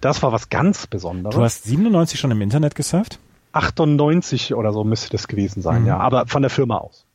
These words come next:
Speaker 1: Also ja. Ähm, ähm, und dann fing es auch an, dass wir, also dass wir damals, wir hatten, ähm, davor hatten ein Freund und ich, dann, ich war ja von der Schule weg, äh,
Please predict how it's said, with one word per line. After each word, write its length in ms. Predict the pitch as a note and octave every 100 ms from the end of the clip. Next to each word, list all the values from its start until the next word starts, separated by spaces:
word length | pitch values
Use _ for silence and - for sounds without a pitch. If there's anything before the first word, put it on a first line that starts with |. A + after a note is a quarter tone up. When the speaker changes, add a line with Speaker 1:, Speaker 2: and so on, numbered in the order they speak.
| _ _
Speaker 1:
Also 140 | G#2+ F#2+
ja. 220 | F2+ F2+ - _
Ähm, 440 | G#2 G2 G2+ G#2 A2+
ähm, 320 | G#2 F#2+ G2+ G#2 - - - -
und 320 | G#2+ A2 - -
dann 320 | C3 B2+ D3+
fing 240 | C#3 D#3 E3
es 100 | -
auch 140 | C#3
an, 160 | C3 C3+
dass 220 | B2 -
wir, 200 | B2 A#2+
also 520 | A#2+ A#2+ A#2 G#2+ G#2
dass 180 | G#2+ -
wir 80 | B2
damals, 420 | A#2 C#3 C#3 -
wir 100 | A#2
hatten, 460 | A#2+ B2 B2 B2+ - _
ähm, 360 | B2 A2+ A2+ A2+
davor 380 | A2+ - C#3 D#3
hatten 180 | - A#2
ein 20 |
Freund 260 | - B2+ A#2
und 80 |
ich, 200 | B2+ E3
dann, 340 | - A#2 A2+ -
ich 100 | G2
war 80 | B2
ja 60 | G#2
von 100 | A2+
der 80 |
Schule 240 | G2+ A2 G#2
weg, 260 | E3+ - -
äh, 240 | C3 B2+